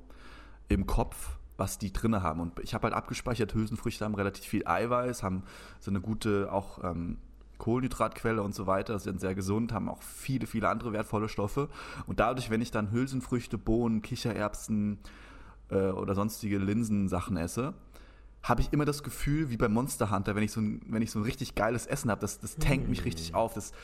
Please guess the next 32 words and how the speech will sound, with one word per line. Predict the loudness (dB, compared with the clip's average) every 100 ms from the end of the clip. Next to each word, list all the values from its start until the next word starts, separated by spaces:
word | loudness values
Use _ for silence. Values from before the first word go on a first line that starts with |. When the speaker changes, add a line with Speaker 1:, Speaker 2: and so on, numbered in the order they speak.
| -16 -12
Speaker 2:
Hm. | -6 -4 -4 -4 -4 2
Speaker 1:
weil | 4 4
ich | 2
halt | 2 4
weiß, | 2 4 2 0
was | 0
da | 2
drinne | 0 2 2 2
ist. | 0 0
Ich | 2
weiß | 2 2
nicht, | -2
ob |
das | -4 -8
ist, | -6 0
weil | 0
ich | -2
das | -8 -10 -6
weiß | -2 0 0 -4 -4
und | -4
es | -4 -2
deswegen | -2 -2 -2 0
so | 0 0
anfühlt | -2 -2 -4 -2
oder | 0 0
ob | -2
es | -2
halt | -2 0
wirklich | -4 -4 -6
da | -4
drinne | -2 0 2 2 2
ist | 0 -6